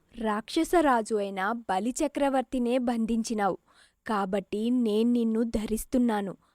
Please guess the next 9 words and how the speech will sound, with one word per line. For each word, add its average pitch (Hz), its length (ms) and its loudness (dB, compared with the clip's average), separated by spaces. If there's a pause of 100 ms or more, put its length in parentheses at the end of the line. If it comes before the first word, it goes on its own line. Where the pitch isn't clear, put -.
(120)
అని 202 260 -4
అర్థం. 220 420 -4 (380)
ఎందుకంటే, 226 840 2 (300)
ఒకసారి 208 760 -2 (720)
శ్రీ 247 340 -2
మహావిష్ణువు 254 880 0
బలిచక్రవర్తి 240 1000 0
కోరిక 214 440 2
మేరకు 226 600 0